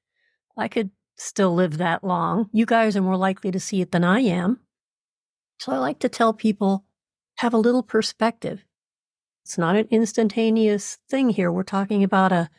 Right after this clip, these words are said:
a galactic level shift that does have ramifications, in my opinion. And I shared that vision in the book. I had my doubts about some of the things I did talk about, but that was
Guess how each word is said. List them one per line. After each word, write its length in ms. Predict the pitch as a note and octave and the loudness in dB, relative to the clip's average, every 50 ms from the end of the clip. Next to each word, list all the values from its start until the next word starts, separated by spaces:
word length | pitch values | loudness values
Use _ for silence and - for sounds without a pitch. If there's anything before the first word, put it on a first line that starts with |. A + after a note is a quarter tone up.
| _ _ _ _ _ _ _ _ _ _ _ - | _ _ _ _ _ _ _ _ _ _ _ -2
a 60 | D#3+ | -2
galactic 1200 | - E3+ D#3+ E3 E3 E3 E3+ F3 G3+ A3+ - - - A#3+ A3 A3 A3 - - - - - _ _ _ _ _ _ _ _ _ _ _ _ _ _ _ _ _ - | 0 2 2 2 2 2 2 2 0 -2 -4 -4 -2 0 0 0 -2 -6 -16 -16 -16 -18 _ _ _ _ _ _ _ _ _ _ _ _ _ _ _ _ _ -2
level 880 | G#3+ G3 G3 G3 G3 G3+ F#3+ - A3+ G#3+ G#3 G#3 G#3 G#3 G3+ G3+ - _ _ _ - | 0 2 4 4 4 4 2 2 2 2 4 4 4 2 2 -2 -4 _ _ _ -14
shift 760 | - - - - - A3+ F#3+ D#3 - - - - - - _ _ _ _ _ _ _ _ _ _ _ _ _ _ _ _ - E3 | -12 -10 -6 -2 -2 0 0 -2 -4 -8 -14 -20 -20 -20 _ _ _ _ _ _ _ _ _ _ _ _ _ _ _ _ -6 -4
that 160 | G3 G3 F#3+ | -4 -2 2
does 240 | G#3 G#3+ A3 A3 - | 2 2 2 2 0
have 220 | A3+ G#3 G3 F#3 | 0 0 0 2
ramifications, 920 | F#3+ F#3+ F#3+ F#3 F3+ - F#3 - - G3 F#3+ G3 F#3+ - F#3+ F3 E3 E3 F3+ | 0 0 0 0 -2 -4 -6 -4 -2 0 0 0 0 -2 -2 -4 -4 -2 -2
in 120 | F3 E3+ F3+ | -2 0 0
my 180 | F#3 G3 G3 | 2 2 2
opinion. 560 | F#3 E3 - - F3 E3 E3+ E3+ F#3+ G3+ G#3 - _ _ _ _ _ - G3+ | 0 -2 -2 -4 -4 -2 -2 -2 -2 -2 -4 -6 _ _ _ _ _ -4 -2
And 160 | F#3 E3+ E3 | -2 0 0
I 100 | E3 D#3+ | -2 -2
shared 340 | - - - G3+ F#3+ G3 F3+ | -2 -2 0 2 2 2 2
that 140 | F3 F3 D#3+ | 2 0 0
vision 380 | E3 F#3+ F3+ E3+ - F#3 F3 | 2 2 2 2 2 0 0
in 80 | F3+ E3 | 0 0
the 80 | D#3+ D3+ | 0 0
book. 420 | D3+ F#3+ F3+ E3+ D#3+ F#3+ - - _ _ _ _ _ _ _ _ _ _ - | 0 2 2 2 0 -2 -6 -10 _ _ _ _ _ _ _ _ _ _ -8
I 60 | E3+ | -6
had 260 | E3+ F#3 F#3 F3+ F3+ F3 | -4 0 0 2 2 2
my 380 | F3 E3 E3 E3 D#3+ D#3 - _ _ _ _ _ _ _ _ _ _ _ _ _ _ - | 2 2 2 2 2 0 -4 _ _ _ _ _ _ _ _ _ _ _ _ _ _ -6
doubts 320 | G3+ D#3 F3+ F#3 - - | -2 0 -2 0 -2 -2
about 380 | F3 F#3 F3 F3 E3+ - - _ _ _ | -2 0 0 0 0 -2 -6 _ _ _
some 220 | - - G3+ F#3 | -6 -2 0 2
of 80 | F#3 F3+ | 2 2
the 60 | F3 | 0
things 240 | - G3+ F#3 F3+ F3 | 2 2 2 2 2
I 80 | D#3+ E3 | 0 0
did 260 | D3 F#3 A3 A#3+ - | 2 2 0 0 0
talk 240 | - E3+ D#3 D3+ - | -2 -4 -4 -4 -2
about, 240 | E3+ E3 E3 E3 | 0 0 0 0
but 140 | - F3 - | -2 -4 -4
that 180 | F#3+ F#3+ G#3 A3 | -4 -2 -2 0
was 240 | G#3+ G#3 F#3 - | 0 0 0 -2